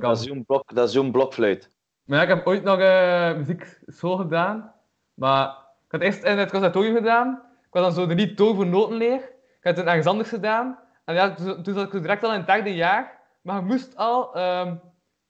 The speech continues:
Speaker 2: ja, maar moest ik ook blokfluit spelen daar. En ik had dat dus niet gedaan, maar ja, die zaten dus al drie jaar verder. En ik moest
Speaker 1: Oh.
Speaker 2: dan niet toch nog blokfluit erbij leren, dus dat was zo met hun stop
Speaker 1: Dus
Speaker 2: na
Speaker 1: eigenlijk, met an-,
Speaker 2: een half
Speaker 1: met
Speaker 2: jaar.
Speaker 1: andere woorden,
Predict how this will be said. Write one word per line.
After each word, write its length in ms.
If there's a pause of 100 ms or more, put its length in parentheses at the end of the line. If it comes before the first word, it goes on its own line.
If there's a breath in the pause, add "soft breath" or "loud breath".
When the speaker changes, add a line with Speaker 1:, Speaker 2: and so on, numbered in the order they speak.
(160)
Speaker 2:
ja, 180
maar 180
moest 180
ik 120
ook 140
blokfluit 380
spelen 340
daar. 400
En 180 (160)
ik 60
had 80
dat 100
dus 100
niet 200
gedaan, 280
maar 80
ja, 120
die 100
zaten 200
dus 100
al 60
drie 160
jaar 240
verder. 460 (640)
En 220
ik 80
moest 140
Speaker 1:
Oh. 60
Speaker 2:
dan 160
niet 300
toch 140
nog 160
blokfluit 440
erbij 300
leren, 320
dus 20
dat 80
was 160
zo 300 (320)
met 140
hun 140
stop 180
Speaker 1:
Dus 160
Speaker 2:
na 80
Speaker 1:
eigenlijk, 340
met 160
an-, 60
Speaker 2:
een 80
half 120
Speaker 1:
met 80
Speaker 2:
jaar. 80
Speaker 1:
andere 180
woorden, 440